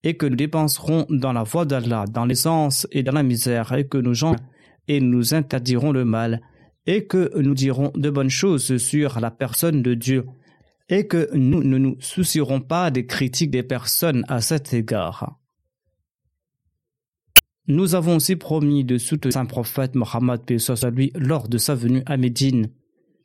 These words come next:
Nous lui avons promis de le protéger au prix de notre vie et pour la cause de nos femmes et de nos enfants. Nous lui avons prêté allégeance sur ces conditions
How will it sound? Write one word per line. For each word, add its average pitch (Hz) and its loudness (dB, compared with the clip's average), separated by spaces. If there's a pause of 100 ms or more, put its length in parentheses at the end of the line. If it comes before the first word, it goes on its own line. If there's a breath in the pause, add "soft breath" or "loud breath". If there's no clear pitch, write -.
(140)
Nous 147 4
lui 156 2
avons 139 2
promis 151 2
de 123 0
le 120 0
protéger 135 0
au 135 -2
prix 151 -2
de 123 0
notre 117 -2
vie 120 -2 (520 loud breath)
et - 0
pour 135 -2
la 123 -2
cause 143 0
de 120 0
nos 113 2
femmes 131 -2
et 175 0
de 135 0
nos 117 0
enfants. 107 -6 (1300)
Nous 156 2
lui 180 2
avons 165 2
prêté 156 -2
allégeance 156 0
sur 135 -2
ces 170 -2
conditions 127 -2